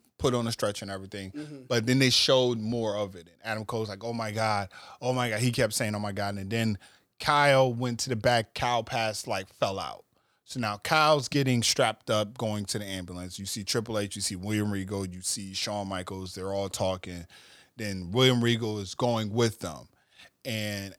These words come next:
Speaker 1: as they're getting to the medical facility and they're getting out, you hear Kyle, you hear Adam Cole, and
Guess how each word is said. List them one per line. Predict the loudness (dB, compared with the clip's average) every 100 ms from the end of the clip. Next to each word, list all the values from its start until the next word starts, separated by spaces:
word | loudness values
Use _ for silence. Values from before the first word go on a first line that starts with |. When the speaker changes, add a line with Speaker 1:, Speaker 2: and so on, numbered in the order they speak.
| -2
Speaker 1:
as | 2 2 4
they're | 2
getting | 6 4 4 0
to | -2 0
the | 2
medical | 2 2 0 -6
facility | -6 -6 -6 -6 -8 -10 -12
and | -16 -14
they're | -6 -6
getting | -4 -4 -4
out, | -4 -4 -4 _ _ _ _ -12
you | -8
hear | -2 4 4 2
Kyle, | 0 2 4 4 2 -4
you | 0 0
hear | 2 0 -2
Adam | 0 0 -2
Cole, | -2 -2 -2 -6 -16 _
and | -12